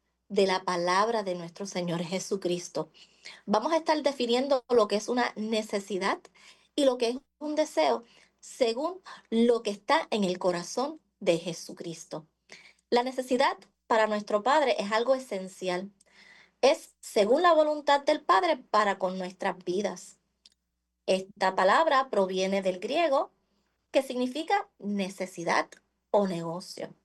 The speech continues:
Y la definición a la cual nosotros estamos todos acostumbrando, acostumbrados según la lengua española, se destaca como un impulso humano o motivación dirigido a satisfacer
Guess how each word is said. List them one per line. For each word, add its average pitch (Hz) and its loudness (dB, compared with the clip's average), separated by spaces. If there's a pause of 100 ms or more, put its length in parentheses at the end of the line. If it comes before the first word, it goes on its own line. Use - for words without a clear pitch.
(600)
Y 370 4
la 247 4
definición 240 0
a 320 4
la 269 4
cual 226 4
nosotros 220 -4
estamos 269 -4
todos 254 2
acostumbrando, 247 -4 (340)
acostumbrados 220 0
según 220 -2
la 226 2
lengua 214 0
española, 285 -2 (480)
se - -2
destaca 202 0
como 208 2
un 220 -2
impulso 269 -4
humano 208 -2
o - -4
motivación 196 -4 (580)
dirigido 302 0
a 220 2
satisfacer 214 -6